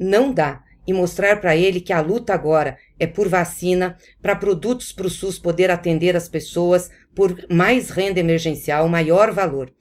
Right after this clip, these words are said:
E voltar a chamá-lo genocida. Sim, ele é genocida.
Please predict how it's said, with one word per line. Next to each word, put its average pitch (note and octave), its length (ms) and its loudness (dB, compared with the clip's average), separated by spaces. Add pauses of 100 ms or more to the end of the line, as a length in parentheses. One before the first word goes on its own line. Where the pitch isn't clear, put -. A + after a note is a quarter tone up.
(320)
E G3 120 -4
voltar F3 500 2
a F#3+ 60 0
chamá-lo D3+ 600 -2
genocida. E3+ 840 -4 (180)
Sim, G3 300 -2
ele F3 120 2
é E3+ 60 6
genocida. D#3+ 720 -4